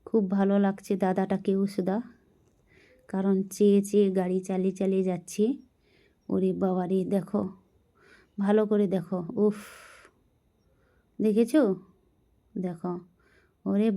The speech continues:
বাবা, মহিষাসুর, বাপ রে বাপ, যেন নেমে এসেছে। দেখতে থাকো, দেখো,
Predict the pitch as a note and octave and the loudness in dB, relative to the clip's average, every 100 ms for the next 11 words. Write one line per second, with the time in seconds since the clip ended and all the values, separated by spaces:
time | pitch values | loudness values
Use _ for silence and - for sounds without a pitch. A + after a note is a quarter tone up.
0 | F#3 F3+ G3 G3+ F#3+ F3+ F#3 G#3 G#3 - | -2 -2 0 2 2 2 0 -2 -6 0
1 | B3 A#3 - - - F3 F3 F3 F#3 E3 | 2 2 2 -6 -6 -6 -6 -4 -6 -4
2 | F3 E3+ F3 - _ _ _ F#3 F#3 F#3+ | -4 -4 -8 -14 _ _ _ -8 -2 0
3 | F#3+ F#3 F#3+ G3+ G#3 G3 A3 - G#3 - | 0 0 2 2 2 0 -4 -4 -8 -10
4 | _ _ - - - - - _ _ _ | _ _ -20 -20 -18 -20 -20 _ _ _
5 | - - - - - - - - - _ | -20 -20 -20 -20 -20 -20 -20 -20 -20 _
6 | _ _ _ _ _ - - - G3+ G3 | _ _ _ _ _ -20 -20 -6 -4 -4
7 | - G3+ G3 G3+ A#3 C4 - _ _ _ | -6 -8 -6 -4 -4 -4 -6 _ _ _
8 | _ _ _ _ - - - _ _ _ | _ _ _ _ -20 -20 -20 _ _ _
9 | _ _ - - - - - - - - | _ _ -20 -20 -20 -20 -20 -20 -20 -8
10 | G#3 G3+ G3+ | -2 -2 -2